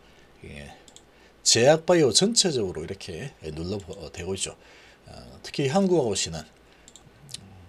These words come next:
그런 상황입니다. 그런데 이렇게 눌러대면 결국은 매수기일 뿐이다. 다시 뭐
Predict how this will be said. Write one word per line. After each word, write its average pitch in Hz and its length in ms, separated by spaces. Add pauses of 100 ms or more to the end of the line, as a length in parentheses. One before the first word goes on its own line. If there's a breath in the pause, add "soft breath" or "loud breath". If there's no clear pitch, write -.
그런 131 180
상황입니다. 107 560
그런데 131 500 (960 soft breath)
이렇게 123 220
눌러대면 113 840 (800)
결국은 113 640 (640)
매수기일 110 540
뿐이다. 85 340
다시 127 380
뭐 78 300